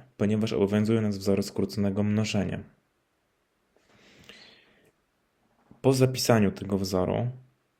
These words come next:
możemy jednak zauważyć, że przecież występuje tam właśnie poszukiwana przez nas suma kwadratów. Wykorzystamy więc ten wzór skróconego mnożenia, by wyłuskać z niego, ile jest równe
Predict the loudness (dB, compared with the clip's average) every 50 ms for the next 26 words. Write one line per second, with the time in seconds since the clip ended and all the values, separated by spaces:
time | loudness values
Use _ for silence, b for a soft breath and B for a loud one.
0 | _ _ _ _ _ _ -2 -2 0 2 2 2 4 4 4 4 4 2 2 0
1 | 0 2 0 0 2 2 2 2 4 4 0 -2 -2 -4 -2 -2 -2 -2 -4 -6
2 | -6 -6 -4 -4 -6 -6 -2 -2 -2 -2 0 0 0 0 0 0 -4 -4 -2 -2
3 | -4 -2 -4 -6 -6 -6 -8 -6 -4 -2 -2 0 2 2 0 0 -2 -4 -6 -6
4 | -4 -2 -2 -4 -4 -6 -6 -4 -4 -4 -4 -6 -6 -4 -4 -2 -2 0 -2 -2
5 | -2 -6 -10 -10 -12 -18 _ _ _ _ _ B B B B B B B B B
6 | B B B B B B B -4 -4 0 0 -2 -2 -2 -2 0 2 2 2 2
7 | 0 -2 -2 -2 -2 -2 0 0 2 2 4 4 2 -2 -6 -10 -4 -2 -2 -2
8 | 0 0 0 0 0 2 2 2 2 2 2 2 2 2 0 2 0 0 0 0
9 | 0 0 0 2 2 2 2 2 2 2 2 0 -4 -2 -2 -2 -2 0 0 0
10 | 0 0 0 0 0 0 0 -2 -4 B B B B B B B B _ 0 2
11 | 4 4 6 4 2 2 0 -2 2 2 2 4 4 2